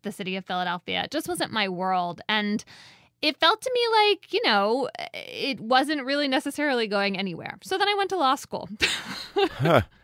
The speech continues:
Speaker 2: That, that's the, uh, every freelance journalist, like, in the back of their mind thinks, uh, "Maybe I'll, I could always go to law school." And, but you actually did it.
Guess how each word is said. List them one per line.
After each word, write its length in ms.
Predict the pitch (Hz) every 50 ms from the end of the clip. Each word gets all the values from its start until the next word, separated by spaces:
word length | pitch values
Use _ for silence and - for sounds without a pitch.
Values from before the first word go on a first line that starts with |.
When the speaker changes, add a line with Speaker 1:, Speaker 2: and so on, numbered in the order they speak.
| _ _ _ _ _ _ - 131 123 -
Speaker 2:
That, 180 | 165 135 135
that's 280 | 135 139 139 120 - -
the, 260 | - 135 127 127 123
uh, 420 | 113 110 110 107 104 101 101 95 85 _ _ _ _ _ _ -
every 340 | - 104 104 90 107 107 104
freelance 480 | - - 98 101 104 101 95 98 92 -
journalist, 600 | - 95 95 92 92 95 90 - - - - -
like, 240 | 87 85 80 - - -
in 80 | 87
the 80 | 90 85
back 240 | 76 87 85 85 -
of 80 | 87
their 100 | 78 85 80
mind 540 | 78 82 85 85 82 82 82 78 80 71 - _ _
thinks, 480 | - - 90 80 78 - - - - - _ _ _ _ _ _ _ _ - -
uh, 160 | - 107 104 104
"Maybe 320 | 113 131 139 160 170 175
I'll, 220 | 170 165 165 160 -
I 100 | 156 151
could 120 | - 170
always 160 | 170 170 165
go 140 | - - 180
to 80 | 165 151
law 180 | 143 151 180
school." 400 | 190 - - - 78 65 69 76 - - -
And, 280 | 90 104 104 95 87 87
but 140 | - 107 101
you 140 | 107 113
actually 220 | 117 - - 110 95
did 180 | 76 120 143
it. 200 | - - - -